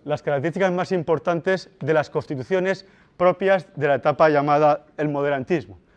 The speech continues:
las constituciones de mil ochocientos treinta y siete y mil ochocientos cuarenta y cinco. Vamos ahora a pasar a estudiar la parte sustancial, la parte material. ¿Qué derechos regulan estas constituciones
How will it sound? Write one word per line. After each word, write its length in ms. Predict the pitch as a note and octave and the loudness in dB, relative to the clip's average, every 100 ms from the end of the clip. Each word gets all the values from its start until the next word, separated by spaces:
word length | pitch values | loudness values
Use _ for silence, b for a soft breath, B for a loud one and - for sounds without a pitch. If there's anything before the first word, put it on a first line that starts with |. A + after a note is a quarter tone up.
| b b | b b
las 140 | - C3+ | -10 -8
constituciones 640 | C#3 D3 C3 F3 F3 F#3 _ b b | -6 -4 -4 -2 -2 -4 _ b b
de 200 | C3 C#3+ | -4 -2
mil 160 | E3 | 2
ochocientos 560 | F#3 F#3 E3+ E3 D3+ C#3+ | 2 0 -2 -2 0 -2
treinta 260 | D3+ C#3+ C3+ | -2 -2 -2
y 20 | |
siete 420 | F3+ E3+ F#3 G3 b b b - | 0 0 0 -2 b b b -2
y 100 | D3 | 0
mil 180 | D#3+ | 2
ochocientos 680 | E3+ - D3 E3+ E3 F3+ - _ b b _ | 2 2 0 0 0 0 -2 _ b b _
cuarenta 580 | D3 D3 D#3 E3 E3+ - _ | 4 4 4 4 4 2 _
y 80 | D3 | -4
cinco. 340 | C3 E3 B2+ - _ _ _ B B B B | 0 -2 -2 -8 _ _ _ B B B B
Vamos 320 | E3+ A#3 B3 | 6 6 6
ahora 220 | A#3 A#3 | 8 10
a 60 | A3+ | 10
pasar 280 | G3 G#3 G3 | 8 6 4
a 40 | |
estudiar 500 | - F#3 F3+ G3 A3 B B - | 4 0 6 6 6 B B 0
la 200 | D#3 D3+ | 0 4
parte 340 | F3+ - G3+ | 2 2 -2
sustancial, 800 | - F3 - D#3 D3 G3 F3 A#2 - b - | 0 -6 -4 -6 -4 2 2 2 -10 b -4
la 140 | D3 | -2
parte 280 | F3+ E3+ G3+ | 0 0 0
material. 680 | F#3+ E3+ D#3+ E3+ D#3+ A#2+ - b b b _ | -2 0 0 2 0 0 -6 b b b _
¿Qué 120 | A3 B3+ | 4 6
derechos 460 | A#3+ A#3 A#3 G3+ | 6 4 0 -4
regulan 520 | G3+ F3+ F3+ A3 F3+ | -2 -4 0 2 2
estas 300 | F#3 - F#3+ | 0 -4 -10
constituciones 880 | - D#3+ - G#3+ G3+ G3+ G3 G3+ - | -6 -8 -6 -6 -4 -2 0 -2 -6